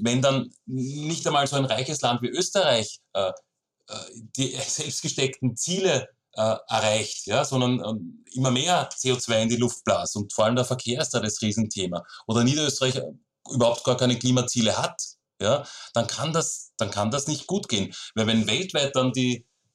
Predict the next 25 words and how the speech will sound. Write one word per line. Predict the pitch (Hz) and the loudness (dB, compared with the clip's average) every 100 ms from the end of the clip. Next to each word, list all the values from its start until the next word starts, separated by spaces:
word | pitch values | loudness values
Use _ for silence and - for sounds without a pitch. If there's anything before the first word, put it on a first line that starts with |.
| - | -2
die, | 113 110 | 0 0
die, | 104 107 101 | -2 -4 -4
die | 98 92 | -8 -6
Entscheidungsträger, | 92 107 107 147 131 127 123 139 135 | -4 -2 -2 -2 -2 0 4 4 4
Entscheidungsträgerinnen | 120 - 110 123 - 123 123 120 120 | 0 -2 -2 -2 -4 -2 0 2 2
so | 127 110 | 2 2
agieren, | 113 127 156 131 _ _ _ - | 2 0 -2 -4 _ _ _ -2
wie | 117 | 0
hier | 110 131 180 170 - - | 2 4 4 2 0 -2
in | 113 | 2
Wiener | 117 113 | 4 6
Neustadt, | 107 180 - 117 107 | 4 2 0 -2 0
wie | 107 | 0
hier | 120 147 | 2 2
in | |
Niederösterreich, | 135 190 170 - 117 90 - - - | 0 0 -2 -2 -4 -4 -8 -16 -6
ja, | 98 147 - - _ | -2 -2 -4 -20 _
dann | 107 104 | -2 -2
fahren | - 98 104 | 0 0 2
wir | 135 170 175 _ _ _ _ - - _ _ _ | 4 2 0 _ _ _ _ -20 -20 _ _ _
unser | 123 117 123 | -2 0 2
Leben | 104 107 120 | 0 2 0
an | 135 | 0
die | 175 | 2
Wand | 123 90 - | 0 0 -8